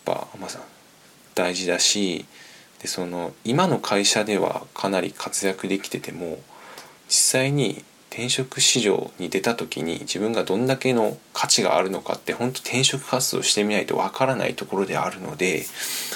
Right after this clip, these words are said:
まあ、その自分の市場価値っていうのを測る意味でも、エア転職活動っていうのは大事なんじゃないかなと思います。ので、まあ、ぜひね、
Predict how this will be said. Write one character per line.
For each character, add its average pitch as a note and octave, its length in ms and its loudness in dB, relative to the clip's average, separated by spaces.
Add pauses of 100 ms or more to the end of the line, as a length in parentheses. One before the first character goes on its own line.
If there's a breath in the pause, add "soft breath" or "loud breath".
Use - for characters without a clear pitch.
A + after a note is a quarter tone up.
(300 loud breath)
ま - 60 -14
あ、 - 20 -6
そ - 160 -4
の F#2 100 -2
自 F#2 160 -2
分 B2 200 4
の B2 60 4
市 G#2+ 160 6
場 C3 200 6
価 C#3+ 140 2
値 - 200 4
っ - 40 -20
て A#2 100 2
い A#2 100 4
う A#2+ 40 4
の B2 120 6
を - 20 2
測 - 340 2
る C#3+ 100 4
意 C#3 100 2
味 D#3 140 2
で D#3+ 140 -2
も、 F3+ 280 0 (840 loud breath)
エ G2+ 160 2
ア G2+ 40 4
転 G2 240 0
職 - 260 0
活 - 260 -4
動 D#2+ 80 0
っ D#2+ 40 -2
て - 160 -10
い A2+ 40 -4
う B2 40 -4
の A2+ 100 0
は - 180 -2 (180)
大 E2+ 200 -2
事 - 160 2
な D#2+ 80 -2
ん D#2+ 80 -10
じ E2 100 -4
ゃ - 40 -4
な F#2+ 100 -4
い F#2 60 -6
か - 120 -8
な A2+ 120 2
と - 220 0 (540)
思 F2 160 -4
い F2 60 -8
ま F#2+ 140 -2
す。 - 1120 0
の F#2 120 -2
で、 A#2 260 4
ま F#2+ 140 0
あ、 - 40 2
ぜ G#2+ 140 2
ひ F2+ 120 0
ね、 F#2 220 2